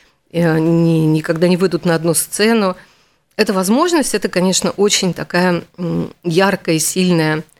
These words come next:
эмоциональная, э, черта читок, когда актёры получают возможность поговорить друг с другом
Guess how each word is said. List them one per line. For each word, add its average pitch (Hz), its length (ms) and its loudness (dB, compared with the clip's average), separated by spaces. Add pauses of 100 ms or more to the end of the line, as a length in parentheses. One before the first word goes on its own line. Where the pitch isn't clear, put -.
(540)
эмоциональная, 170 1040 2 (500)
э, - 380 -12 (260)
черта 165 460 -2
читок, 233 480 -4
когда 156 340 -2
актёры 185 640 -2 (300)
получают 175 460 -2
возможность 170 500 -2
поговорить 165 480 -2
друг 160 180 -2
с 160 60 -4
другом 165 400 0